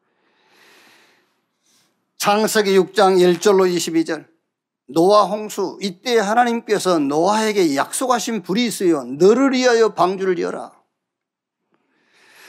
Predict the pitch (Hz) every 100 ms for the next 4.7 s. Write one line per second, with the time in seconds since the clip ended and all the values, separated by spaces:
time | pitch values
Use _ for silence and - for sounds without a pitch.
0 | - _ 165 175 214 233 247 226 202 202
1 | 202 175 - 180 208 220 202 190 170 151
2 | 220 226 214 185 - 160 196 208 190 185
3 | - 196 196 190 170 151 147 151 - 190
4 | 214 208 175 - - 139